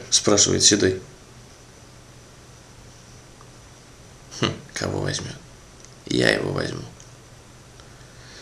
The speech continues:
Лицо её страшно изменилось. Стало вытянутым, жутким. Вырвались наружу острые зубы, клыки. И впилась она этими клыками в моё горло. Лоскуты задрала.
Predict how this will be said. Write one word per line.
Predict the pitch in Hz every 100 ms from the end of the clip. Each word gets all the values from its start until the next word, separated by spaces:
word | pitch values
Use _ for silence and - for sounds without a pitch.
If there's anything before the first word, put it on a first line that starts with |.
| - -
Лицо | 107 113 - 143
её | 123 101
страшно | - - 117 117 113
изменилось. | 107 110 104 98 - - - - - - - - -
Стало | - 104 101
вытянутым, | 98 117 - 101 95 - - - -
жутким. | 104 110 - - - - - - - - - - - - -
Вырвались | - 110 107 101 98 101
наружу | 104 104 101 98
острые | 98 - 101
зубы, | 98 113 123 -
клыки. | - 101 - 120 - - - - - - - - - - -
И |
впилась | - - 120 113 -
она | 101
этими | 98 101 98
клыками | 107 104 123 113
в | 101
моё | 101
горло. | 107 107 95 92 - - - - - - - - - -
Лоскуты | 110 - 113 - 107
задрала. | - - - -